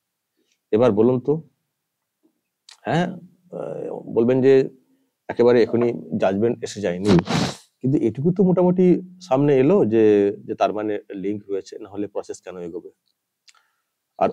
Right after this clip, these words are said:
আর অভিষেক তো বলতেন, "সামান্য কিছু লিংক পেলেই বলবেন আমি ফাঁসির মঞ্চে ঝুলে পড়বো।" উনি তো বলেননি যে বিচার প-, প্রক্রিয়া শেষ হলে যা শাস্তি হওয়ার হবে আমি মাথা পেতে নেবো, এটা তো বলেননি। উনি বলেছেন, বলেছেন, মানে বিভিন্ন সময় বলেছেন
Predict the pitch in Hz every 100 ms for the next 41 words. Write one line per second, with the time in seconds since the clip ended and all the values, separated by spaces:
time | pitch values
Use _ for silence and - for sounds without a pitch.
0 | - 107 107 107 120 131 160 160 120 127
1 | 147 139 - _ _ _ _ _ _ _
2 | - 185 262 294 311 214 208 165 180 180
3 | 185 131 139 156 147 113 110 104 107 98
4 | 92 90 85 85 - - _ - 135 147
5 | 107 143 214 170 113 110 113 110 - 101
6 | - 117 107 107 101 120 139 147 _ _
7 | _ _ 104 - 95 - 95 95 98 92
8 | 92 82 85 85 82 85 82 127 123 175
9 | 135 120 143 147 156 139 147 170 - _
10 | _ _ - 120 123 165 180 175 131 107
11 | -